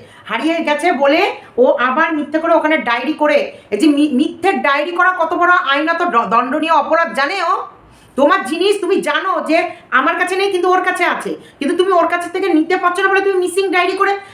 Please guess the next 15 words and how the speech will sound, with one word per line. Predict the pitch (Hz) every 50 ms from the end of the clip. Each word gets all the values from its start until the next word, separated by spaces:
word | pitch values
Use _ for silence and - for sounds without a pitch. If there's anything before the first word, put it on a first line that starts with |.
| - -
আবার | 233 277 294 349 349 330
ন-, | 339 330 320 311 302 302 302
নতুন | 302 302 330 339 349 392 381 381
করে | 381 381 392
তুমি | 392 370 359
ডকুমেন্টস | 302 302 294 294 302 349 349 381 370 381 -
সব | 339 339 339
বের | 349 370 370
করে | 370 403
নেবা। | 415 415 370 370 311 220 - - - - - - - - -
এটা | - - 330 320
ব্যাংকের | - 294 302 320 320 339 349
অ্যাকাউন্টও | 330 294 285 285 302 320 320 339 339
করা | 349 349 339 339 339
যায় | 349 349 339 349 349 349